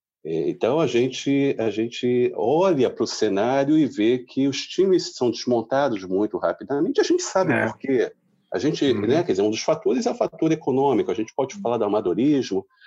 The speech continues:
Speaker 1: é, daqueles que conduzem os clubes de futebol, mas tem um aspecto financeiro que, que praticamente é, é,
Speaker 2: Determinante,
Speaker 1: obriga os
Speaker 2: né?
Speaker 1: times a, a, a, a venderem suas joias, a venderem seus jogadores.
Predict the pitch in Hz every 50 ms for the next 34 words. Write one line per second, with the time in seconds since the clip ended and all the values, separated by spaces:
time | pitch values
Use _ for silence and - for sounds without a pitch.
0 | - - _ _ _ - 95 90 82 85 85 85 87 85 85 82 85 92 - -
1 | - 101 - - - 95 - - 95 85 82 92 113 127 131 113 95 104 101 95
2 | 90 - - - - - - - - 95 - - - - - 110 - - - -
3 | - 165 190 254 302 370 370 370 - - 339 349 - - - - _ 160 165 165
4 | - - - - 165 156 139 123 - - - 165 196 214 208 208 208 - - 196
5 | 202 - - 208 _ _ _ _ - - 143 160 165 165 - 170 160 - - -
6 | 123 123 139 156 160 165 - 165 170 165 165 139 139 143 147 - - 131 131 131
7 | 131 127 131 127 120 113 - - _ _ _ _ _ _ _ _ _ _ - -
8 | - 117 107 113 110 120 123 - 131 151 127 123 123 120 123 - - 110 113 117
9 | 123 143 156 175 190 196 190 - - _ _ - 156 156 160 165 185 190 - _
10 | _ _ - - - - - 104 113 117 131 - - - 120 123 120 117 113 110
11 | 156 180 165 127 123 165 180 160 123 104 - - 90 80 82 - 82 69 67 67
12 | 67 71 - - 92 117 117 101 110 135 127 110 - - - - - - - -
13 | - - - -